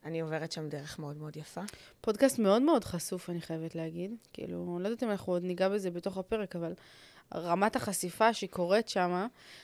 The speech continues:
Speaker 2: גם כאילו אנשים נוטים לחשוב שאם אני מדריכת גמילה, אז הפודקאסט שלי יהיה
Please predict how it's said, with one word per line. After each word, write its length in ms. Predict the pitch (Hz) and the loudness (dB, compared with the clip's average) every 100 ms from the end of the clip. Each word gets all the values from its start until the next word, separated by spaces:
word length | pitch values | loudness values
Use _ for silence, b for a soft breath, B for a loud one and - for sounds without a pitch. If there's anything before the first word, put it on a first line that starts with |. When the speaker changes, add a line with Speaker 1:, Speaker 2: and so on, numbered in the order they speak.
| B 196 | B -4
Speaker 2:
גם 140 | 196 | -2
כאילו 240 | 190 247 | 2 4
אנשים 300 | 247 214 254 | 6 4 2
נוטים 260 | 233 214 233 | 2 2 2
לחשוב 440 | 214 - 262 233 | 2 2 4 4
שאם 1160 | 214 214 185 170 170 180 - - - - - 233 | 2 2 4 4 0 -4 -10 -18 -20 -12 -2 2
אני 380 | 240 233 214 208 | 4 4 4 4
מדריכת 420 | 196 202 196 214 | 4 2 2 2
גמילה, 320 | 220 233 277 | 4 6 8
אז 100 | 254 | 8
הפודקאסט 460 | 214 214 208 233 - | 6 2 2 2 2
שלי 200 | 226 202 | 2 4
יהיה 600 | 208 196 196 190 190 | 4 8 8 8 6